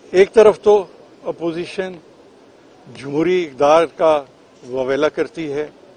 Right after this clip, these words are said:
जमहूरी इक़दार को परवान चढ़ाने की बात करती है और असेंबलियों के अंदर एक मुस्बत किरदार अदा करने की बात करती है, लेकिन जब वो किरदार अदा करने का वक्त आता है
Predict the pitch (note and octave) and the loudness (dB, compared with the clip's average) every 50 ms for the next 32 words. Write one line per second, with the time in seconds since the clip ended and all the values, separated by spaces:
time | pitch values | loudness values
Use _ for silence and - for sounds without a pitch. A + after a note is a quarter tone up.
0 | - - _ _ _ _ _ _ _ _ _ - - - - - - - C#3+ D3+ | -20 -20 _ _ _ _ _ _ _ _ _ -20 -20 -20 -20 -20 -20 -16 -12 -8
1 | D#3 D#3+ E3 E3+ F3 F#3 E3+ D3+ - F3 D#3+ C#3+ D3 C#3 C#3+ D3+ E3 E3 D#3 - | -4 -2 -2 0 0 -2 -4 -6 -8 -10 -12 -6 0 4 6 6 6 4 2 0
2 | - D#3 C#3+ C3 - D3+ C#3+ C#3 C#3 D3+ D#3+ D#3+ - F3 E3 D#3 D3+ D#3+ D#3+ - | -4 -4 -4 -4 -4 -4 -2 0 0 0 -2 -2 -2 -2 -2 -2 -2 -4 -8 -10
3 | D#3+ D3 B2+ C3 C3 C3+ - - D3+ C#3 - - D#3+ D3 C3+ C#3 C#3 C3+ B2+ B2+ | -8 -4 -2 -2 -2 -2 -4 -6 -8 -8 -8 -10 -10 -8 -8 -8 -8 -10 -12 -16
4 | _ _ - - - - _ - - - _ - - - _ - - _ - - | _ _ -20 -20 -20 -20 _ -20 -20 -20 _ -20 -20 -20 _ -20 -20 _ -20 -16
5 | - - E3 F3 F#3+ - - - - - - F3 E3+ F#3+ G3 G#3 G#3+ G#3+ G#3 - | -6 0 2 2 2 0 -2 -8 -8 -4 -2 -2 -2 -2 -2 0 0 0 0 -2
6 | - G3+ G3+ - - A#3 F3+ F#3+ F#3+ F#3 F3 C#3+ G#2+ - - - - - - - | -4 -4 -4 -4 -6 -4 -4 0 2 4 2 2 0 -4 -16 -20 -20 -20 -20 -20
7 | - - - - - - - - F#3 D#3 C#3 D3+ C#3+ D#3 F3 - - G3 G#3 G#3 | -20 -20 -20 -20 -20 -14 -6 -4 -4 -4 -4 -6 -6 -4 -4 -4 0 2 2 2
8 | F#3+ - - - - - - - - E3 C#3+ B2+ D3+ D#3+ E3+ F#3 G#3 - - D#3+ | 2 0 -6 -20 -20 -20 -14 -6 -6 -4 2 6 8 8 8 6 4 0 -2 2
9 | C#3 D3+ F3 E3+ - F3+ D#3+ D#3 E3 D3 C#3 D3+ B2+ B2+ B2+ C3 - - - C#3+ | 4 4 4 2 0 -4 -6 -6 -8 -10 -10 -8 -4 -4 -4 -4 -4 -6 -6 -8
10 | B2+ - F#3+ F3 D#3 C#3 C3+ C#3 - - - - - - - - F3 F#3 - A3 | -6 -8 -6 -4 -4 -4 -4 -6 -8 -14 -20 -20 -20 -20 -10 -6 -6 -4 -4 -4
11 | G#3 F#3 G#3+ G#3+ G3 G#3 G3+ - G3 F3+ D#3+ E3+ F3 F#3 F#3 D#3+ C#3+ E3+ F#3+ F#3+ | 0 2 2 2 2 0 -2 -4 -4 0 2 2 2 2 2 2 4 4 4 2
12 | - G3 F3+ F#3+ G3+ E3 F3+ D#3+ B2 C#3 F3+ F#3 - A3 G3 F3+ - E3+ D#3 C#3+ | 0 -4 -6 -6 -4 -4 -4 0 2 2 0 2 2 0 0 2 0 -2 -4 -2
13 | C#3+ D3 D#3 | -4 -6 -8